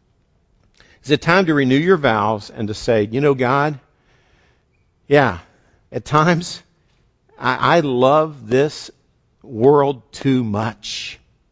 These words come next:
And you know, you, you know where you go if that's your conclusion this morning? Even if you're full on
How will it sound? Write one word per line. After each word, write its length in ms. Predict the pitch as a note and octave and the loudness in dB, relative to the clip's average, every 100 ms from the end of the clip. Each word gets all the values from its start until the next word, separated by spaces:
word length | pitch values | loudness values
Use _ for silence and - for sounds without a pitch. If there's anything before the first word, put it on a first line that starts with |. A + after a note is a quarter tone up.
| _ _ _ _ _ _ _ _ _ _ _ _ _ _ _ _ _ _ _ _ _ _ _ | _ _ _ _ _ _ _ _ _ _ _ _ _ _ _ _ _ _ _ _ _ _ _
And 100 | A#2+ | -2
you 100 | A#2 | 0
know, 120 | C#3+ D#3+ | 2 2
you, 220 | C#3+ D3 | 0 -4
you 140 | C3+ | -4
know 80 | D3+ | -2
where 140 | F3 F3 | 0 0
you 140 | C3 | -2
go 300 | G#2 A#2 B2+ | 2 2 2
if 120 | A#2 | 0
that's 260 | A#2+ A#2+ - | -2 -6 -6
your 200 | A2+ B2+ | -8 -8
conclusion 640 | _ B2 A#2 B2 B2 C3+ | _ -8 -2 -2 -2 -2
this 200 | C3+ - | -6 -8
morning? 340 | C#3 D3 D#3 D3+ _ _ _ _ _ _ _ _ _ _ _ _ _ _ _ _ _ _ _ _ - | -6 -6 -8 -14 _ _ _ _ _ _ _ _ _ _ _ _ _ _ _ _ _ _ _ _ 2
Even 240 | E3 F#3+ | 4 4
if 140 | D3+ C3 | 0 0
you're 140 | A#2 | -2
full 440 | - - D#3 D#3+ | -2 2 4 4
on 360 | D3+ C#3+ D#3 E3 | 4 2 0 -6